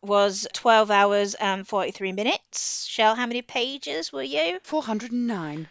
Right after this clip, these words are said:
Speaker 1: It's a decent sized one for us 'cause we kinda average out about the ten hour mark, so it's a little bit over. What did you reckon to The Couple at Number Nine?
Speaker 2: Gonna open with that I did really like it and I did really enjoy it. However,
Speaker 1: Mm-hmm.
Speaker 2: I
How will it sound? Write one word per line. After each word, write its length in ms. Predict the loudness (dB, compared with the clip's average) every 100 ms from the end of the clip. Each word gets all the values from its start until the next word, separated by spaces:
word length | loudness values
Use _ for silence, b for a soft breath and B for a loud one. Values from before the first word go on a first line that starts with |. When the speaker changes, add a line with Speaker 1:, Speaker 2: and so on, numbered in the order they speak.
| -6
Speaker 1:
It's 100 | -6
a 60 |
decent 400 | 2 2 2 -2
sized 320 | 4 6 6 2
one 160 | -4
for 180 | -2 2
us 220 | 2 0
'cause 180 | -2 -2
we 140 | -2
kinda 340 | 0 2 4 4 2
average 400 | 0 0 0 4
out 180 | 4 6
about 200 | 4 4
the 80 |
ten 240 | -2 0 4
hour 300 | 4 4 4
mark, 460 | 4 4 2 -4 -8
so 160 | -6
it's 100 | -4
a 60 | 0
little 220 | 2 2
bit 180 | 2 4
over. 460 | 4 2 2 -2 -2
What 760 | -2 2 2 0 -10 -8 -8 -12 -8
did 260 | -6 -4 -4
you 160 | -6
reckon 640 | -2 -4 -4 -8 -8 -10 -8
to 340 | -6 -4 -4
The 100 | -8
Couple 340 | -12 -12 -10
at 80 | -8
Number 200 | -6 -4
Nine? 340 | -2 0 -2 -4
Speaker 2:
Gonna 220 | -2 2 2
open 240 | 0 -4
with 160 | -6 0
that 180 | 0 2
I 60 |
did 300 | 0 2 2 2
really 280 | 0 2
like 320 | 2 0 -2 -8
it 60 |
and 140 | -6 -4
I 60 |
did 280 | -2 -4 -2
really 280 | -2 -2 -4
enjoy 320 | -4 -4 -4
it. 80 | -6
However, 680 | -6 -8 0 2 4 2 0
Speaker 1:
Mm-hmm. 320 | -8 -10 -10 -10
Speaker 2:
I 120 | -10